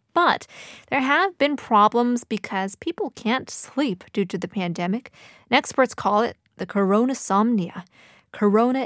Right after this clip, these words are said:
insomnia. It's a combination of corona and insomnia, literally meaning insomnia caused by covid nineteen. 코로나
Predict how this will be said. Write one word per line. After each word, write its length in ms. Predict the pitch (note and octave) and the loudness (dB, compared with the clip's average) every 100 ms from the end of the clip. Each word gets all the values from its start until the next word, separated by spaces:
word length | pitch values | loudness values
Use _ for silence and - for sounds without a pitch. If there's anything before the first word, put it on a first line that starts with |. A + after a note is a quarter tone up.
| - | -2
insomnia. 960 | G#3 G#3 A3 - G3+ F#3+ G3+ G3 E3+ - | 2 2 2 -2 -2 0 0 0 -4 -10
It's 120 | - | -10
a 20 | |
combination 520 | - B3 A#3 G3 G3 G3+ | -2 2 2 2 0 -6
of 100 | - | -6
corona 320 | F#3 F#3 F#3+ | -2 -2 -2
and 80 | E3+ | -4
insomnia, 580 | E3 - F3 F3+ F3+ F3 | -6 -4 -2 -2 -2 -2
literally 460 | F#3+ G3+ F#3 F3 | -4 -2 -2 -2
meaning 300 | E3+ F#3 E3+ | -2 -2 -2
insomnia 540 | F3 - F#3+ G3 F3+ F3+ | -4 0 0 2 -2 -2
caused 300 | F#3 F#3 - | -2 -2 -2
by 140 | F#3+ | 0
covid 260 | G#3 A3 A#3 | 2 4 4
nineteen. 480 | A3+ A3 C#4+ G3 - | 4 2 2 0 -4
코로나 500 | - C4+ E4 F4 E4+ | 0 4 4 4 2